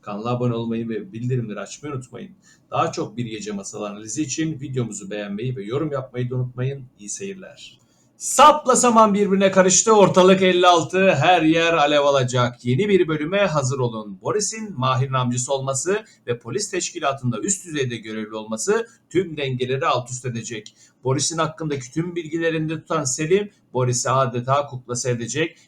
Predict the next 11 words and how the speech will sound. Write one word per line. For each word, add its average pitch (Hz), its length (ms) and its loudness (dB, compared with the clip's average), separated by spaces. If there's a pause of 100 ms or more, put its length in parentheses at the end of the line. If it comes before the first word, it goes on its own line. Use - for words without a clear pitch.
(100)
ve 104 60 -4
önümüzdeki 117 560 -4
bölümde 120 440 -2
Mahir 107 460 -6
ve 101 180 -4
Boris 123 260 -6
arasında 123 500 -2
gerilim 123 640 -4
dolu 117 220 -8
dakikalar 131 500 -4
yaşanacak. 110 600 -10